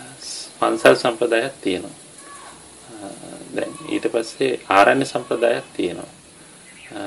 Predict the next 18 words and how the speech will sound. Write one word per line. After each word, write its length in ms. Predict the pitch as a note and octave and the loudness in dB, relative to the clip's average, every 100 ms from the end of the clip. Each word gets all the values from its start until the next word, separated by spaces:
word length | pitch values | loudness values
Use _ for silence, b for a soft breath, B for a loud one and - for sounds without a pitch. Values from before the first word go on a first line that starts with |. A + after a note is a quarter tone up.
| G2+ | -4
බුදුහාමුදුරුවෝ 600 | G2 G2+ A2 A2 A2+ G2+ | -2 -2 -2 0 2 2
අනුදර 300 | G2 A2 A2 | 6 6 6
වදාලා 320 | G#2 G#2 A2+ | 4 4 2
තියෙනවා 320 | A2 A#2 A2+ | 2 -2 -2
මං 40 | G#2+ | -6
හිතන්නේ 300 | A2 A2+ G#2+ | -2 -2 -2
අපි 120 | A2+ | -6
හඳුනන 220 | A#2 A2 | -4 -4
කියන්නේ 300 | G#2 G2 F#2+ | -4 -4 -6
පන්සල්, 400 | - F#2+ - G2+ - B B | -6 -6 -4 -6 -6 B B
කියන්නේ 280 | B G2 G2 - | B -8 -8 -10
සමාජයේ 540 | - G#2+ G2 F#2 G2 | -2 0 2 2 0
තියෙන 240 | F#2+ G2 G2 G2 - - - | 0 -2 -2 -6 -10 -16 -14
මිනිසුන්ගේ 640 | G#2 G2 - G2+ G2 G2 - | -6 -6 -4 -2 0 0 0
ඒවත් 300 | - F#2+ F#2+ - - | 0 2 2 -4 -10
බලලා 380 | A2+ F#2+ G2 G2+ | 2 2 4 0
ඒ 120 | G2 | 0
විදිහට 320 | F#2+ F#2 G2 | 0 0 -2